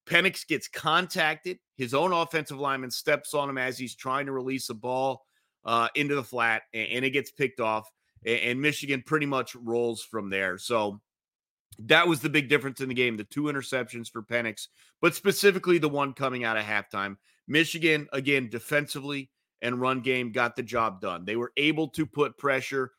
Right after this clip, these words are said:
on Michael Penix and affect what he was able to do and affect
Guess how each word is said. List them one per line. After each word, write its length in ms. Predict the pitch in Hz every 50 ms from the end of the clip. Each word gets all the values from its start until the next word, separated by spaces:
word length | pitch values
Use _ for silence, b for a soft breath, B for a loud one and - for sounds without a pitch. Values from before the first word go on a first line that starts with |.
| _ _ -
on 160 | 117 123 127
Michael 300 | 123 123 123 117 - 120
Penix 440 | - - 127 117 120 120 110 - - -
and 100 | 117 113
affect 440 | 107 - - - 139 127 - - 131
what 120 | 123 117
he 120 | 120 127 127
was 180 | 127 117 107
able 200 | 123 120 113 113
to 60 | 113
do 180 | 104 107 113 113
and 100 | 113 117
affect 340 | 113 - 131 127 120 -